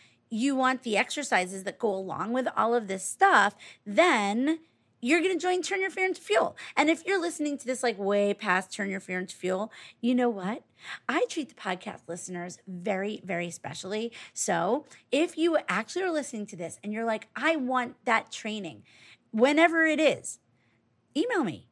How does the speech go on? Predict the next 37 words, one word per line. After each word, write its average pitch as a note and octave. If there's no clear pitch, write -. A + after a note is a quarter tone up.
reach D#4
out F#4
to C4
me. -
We'll D4
figure F#3+
it A#2+
out, -
okay? C#4
That's A3+
first F3+
of -
all. -
Second D#4+
of G3+
all, -
what C4+
do D#5
you F4
do A3+
just -
in B3
general? F3+
What C#4
can G#4
you F4
do? G#3+
What D4
can F4+
you F4
go A#3+
away A#3
with G3+
right F#3+
now F3
and F3
do, D#3+